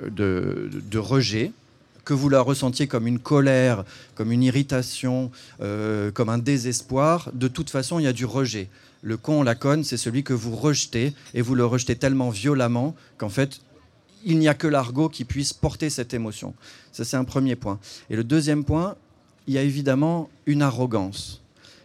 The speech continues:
Et je voulais que ce titre laisse percevoir l'extraordinaire arrogance dont nous faisons pr-, preuve les uns et les autres lorsque nous jugeons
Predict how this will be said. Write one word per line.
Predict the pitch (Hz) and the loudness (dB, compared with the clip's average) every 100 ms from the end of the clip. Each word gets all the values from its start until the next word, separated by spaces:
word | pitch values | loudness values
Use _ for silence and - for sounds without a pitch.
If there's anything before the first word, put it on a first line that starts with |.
| - | -4
Et | 120 | 0
je | 120 | 2
voulais | 120 135 165 | 2 4 4
que | 165 | 4
ce | 143 131 | 0 0
titre | 127 - 180 - 117 - _ _ 123 | -4 -4 -4 -4 -8 -8 _ _ -2
laisse | 131 156 - - | 0 0 -2 -4
percevoir | 165 - - 143 127 131 160 170 - - - _ | -6 -6 -4 -2 2 2 2 0 -8 -20 -20 _
l'extraordinaire | 151 180 - - 151 147 139 139 127 139 | -2 -2 -4 0 2 2 0 0 0 0
arrogance | 139 151 143 135 127 117 - | 0 0 0 -2 -2 -6 -4
dont | 123 | 0
nous | 127 | 0
faisons | 123 120 123 123 | 0 -4 -2 -2
pr-, | - - - _ | -4 -6 -8 _
preuve | 135 143 131 104 107 | 2 6 6 4 -2
les | 117 120 | -2 0
uns | 127 | -2
et | |
les | 113 107 | -2 -2
autres | 135 170 - - - - _ | 0 -2 -4 -18 -20 -20 _
lorsque | 135 127 - | -4 -4 -2
nous | 139 127 | 0 0
jugeons | 120 170 147 143 131 | -2 -4 -2 -2 -2